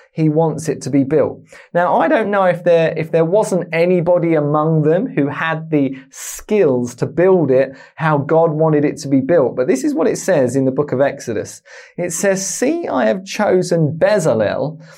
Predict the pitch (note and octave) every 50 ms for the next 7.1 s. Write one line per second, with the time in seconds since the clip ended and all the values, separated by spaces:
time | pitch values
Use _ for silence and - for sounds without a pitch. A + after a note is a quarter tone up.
0 | - - - - - - - - A3 A#3 C4 C#4+ C4 A3+ - F#3+ E3+ D3+ C3 A#2
1 | A#2 B2+ C3 A#2+ B2 - - - F3+ F#3 F#3+ G3 F#3+ - - A#2 G#2 G#2+ A2+ -
2 | - B2+ - - B2 - - D#3 D3+ D3+ D3+ D3+ D#3 D#3 D#3+ - C#3 B2+ A#2+ A2
3 | G2+ G#2 - - - - - - - - - F3 F#3 G#3+ B3+ D#4+ B3+ F#3+ A3+ A3
4 | A3+ - - _ - C#4 C#4 D4+ D#4 D4+ D4+ D4 C4 - - E3 D3+ B2 A2+ G#2+
5 | G#2+ G#2+ - - - - _ _ _ _ _ - F3 D#3+ E3 F#3+ E3+ E3+ - -
6 | - - - - A3 B3 C4+ D4+ - - A3+ G#3 F#3+ F#3+ F#3+ C3+ G#2+ G#2 G2+ -
7 | -